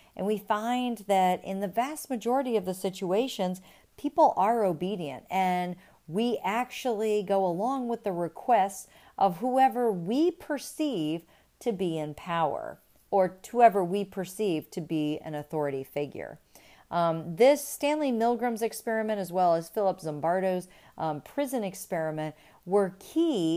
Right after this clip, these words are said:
in looking at the power of social influence and social roles and how they have over our lives. Um, so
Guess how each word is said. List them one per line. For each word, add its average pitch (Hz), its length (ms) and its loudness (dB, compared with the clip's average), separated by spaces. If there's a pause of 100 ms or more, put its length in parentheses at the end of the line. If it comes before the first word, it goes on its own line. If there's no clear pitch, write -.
in 185 320 -2
looking 247 420 -2
at 185 260 -2
the 180 100 -2
power 214 640 0
of 165 220 2
social 196 520 0
influence 202 760 -4
and 160 240 -6
social 165 500 -2
roles 147 460 0 (300)
and 185 140 -4
how 277 220 -2
they 302 160 0
have 185 300 0
over 151 260 -2
our 143 160 -2
lives. 156 540 -6 (420)
Um, 160 380 -6
so 262 480 4